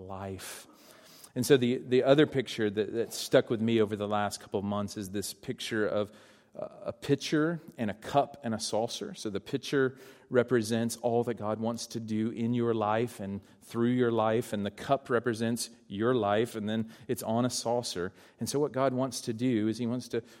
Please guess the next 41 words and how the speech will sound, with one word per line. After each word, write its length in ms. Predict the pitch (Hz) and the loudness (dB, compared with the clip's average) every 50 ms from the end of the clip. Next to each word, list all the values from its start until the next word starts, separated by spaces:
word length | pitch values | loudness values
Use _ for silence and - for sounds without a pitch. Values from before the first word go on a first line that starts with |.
| - - - | -20 -20 -8
pour 220 | - 139 127 117 | -2 2 4 6
out 240 | 117 120 117 - - - | 6 6 4 4 0 -2
himself 800 | - 135 151 170 170 160 - - 123 117 113 120 123 - - - | 0 2 2 4 2 2 2 4 6 6 6 6 4 0 -8 -6
into 440 | - 127 135 151 151 - 160 147 139 | -2 0 0 0 2 2 2 4 6
us 340 | 117 117 117 117 - - - - - - - - | 6 6 4 2 -2 -6 -10 -12 -20 -20 -16 -8
so 180 | - - 117 | -2 0 0
that 160 | 107 107 - - | 0 0 -4 -2
we're 160 | 127 127 123 | -2 -2 -2
a 60 | 107 | -2
cup 480 | - - - - - - - - - - | -4 -8 -6 -4 -4 -4 -6 -12 -4 -2
that 160 | 117 95 - - | 0 0 0 0
overflows 840 | 135 127 127 135 135 - - 123 117 117 120 123 123 123 123 123 - - - - - - | -2 -2 -2 -2 -6 -6 -4 0 2 4 4 4 4 2 0 -2 -8 -12 -18 -20 -12 -6
onto 280 | - 113 117 117 - 113 | -2 -2 -2 -2 -4 -4
the 120 | 110 95 | -4 -2
lives 520 | 90 92 98 107 107 110 107 107 104 107 | -2 0 0 0 2 2 0 0 0 -4
of 120 | 104 95 98 | -6 -4 -2
other 200 | 98 95 98 90 | -2 -2 -4 -6
people. 420 | - - 104 95 - _ - - - _ _ _ _ | -8 -10 -12 -12 -12 _ -18 -20 -20 _ _ _ _
Right? 260 | 110 107 113 110 - | -6 -6 -6 -6 -6
So 120 | - - 113 | -6 -4 -4
that's 180 | 117 135 - | -4 -2 -4
a 60 | - | -6
different 600 | 123 113 113 120 139 135 - - 147 135 101 - | -6 -6 0 2 2 2 2 0 -4 -4 -4 -4
way. 300 | 127 127 127 120 101 98 - - - - - _ | 0 2 2 2 2 0 -6 -12 -20 -20 -10 _
Most 440 | 123 120 123 135 170 180 - - | 0 2 4 6 4 4 4 2
of 160 | 151 131 110 107 | 0 2 2 2
us 280 | 101 101 110 117 - | 0 0 0 -2 -4
want 140 | 120 110 107 | -4 -2 -4
to 100 | 110 110 | -2 -2
think 140 | - 123 110 | -4 -4 -2
about 220 | 110 113 110 - | 0 0 0 0
all 200 | - 127 131 131 | 2 0 0 0
the 120 | 131 139 127 | 0 -4 -6
things 340 | - 135 131 127 131 117 | -4 -4 -2 -2 -2 0
that 140 | 127 123 - | 0 -2 0
we 120 | 120 120 117 | -2 -4 -2
want 300 | 113 117 120 120 - - | -2 -2 -2 -2 -4 -6
to 140 | - 120 | -6 -6
do 400 | 110 107 110 110 131 139 143 139 | -6 -8 -4 0 2 2 2 2
with 400 | 131 117 123 143 170 170 - - | 2 2 4 4 4 4 2 -6
God 340 | - 90 85 - 98 101 107 | -10 -8 -8 -6 -8 -8 -8